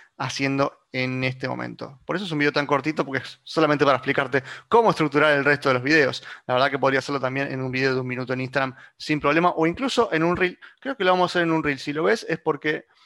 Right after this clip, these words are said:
se me ocurrió en este momento mientras grabo este video para YouTube. Bueno, entonces vas a hablar del tema central, te vas a explayar, vas a dar un poco más de contenido, más detalle. Si hubiera, eh, preguntas o algo en el medio, porque es una clase, también podés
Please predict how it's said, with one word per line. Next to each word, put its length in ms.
se 140
me 80
ocurrió 340
en 140
este 220
momento 360
mientras 260
grabo 180
este 120
video 220
para 180
YouTube. 320
Bueno, 240
entonces 260
vas 160
a 60
hablar 160
del 140
tema 200
central, 540
te 80
vas 180
a 40
explayar, 500
vas 180
a 40
dar 80
un 80
poco 200
más 140
de 80
contenido, 580
más 200
detalle. 640
Si 240
hubiera, 720
eh, 800
preguntas 580
o 40
algo 120
en 60
el 60
medio, 260
porque 160
es 100
una 140
clase, 240
también 260
podés 360